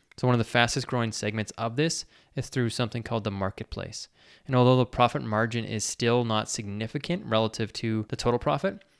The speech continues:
the growth and the potential for that growth is very significant.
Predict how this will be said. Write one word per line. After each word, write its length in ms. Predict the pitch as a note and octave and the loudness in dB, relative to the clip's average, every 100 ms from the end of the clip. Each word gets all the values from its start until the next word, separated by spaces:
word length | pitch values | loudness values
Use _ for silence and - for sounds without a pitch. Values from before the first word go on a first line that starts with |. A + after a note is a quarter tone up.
| _ | _
the 100 | C#3 | -2
growth 500 | A#2+ A2+ G#2+ B2 C3 - | 0 4 6 6 4 -6
and 200 | - A2+ | -4 -4
the 60 | A2 | -2
potential 360 | A2+ - G#2+ | -4 -4 -4
for 120 | C3 D3+ | 0 0
that 120 | D3+ | 2
growth 300 | E3+ F3 - _ _ _ _ | 2 0 -2 _ _ _ _
is 160 | - A2+ | -4 0
very 220 | A2 A2 | 4 4
significant. 600 | G2+ G2+ F2+ - - - | 2 -4 -8 -10 -14 -16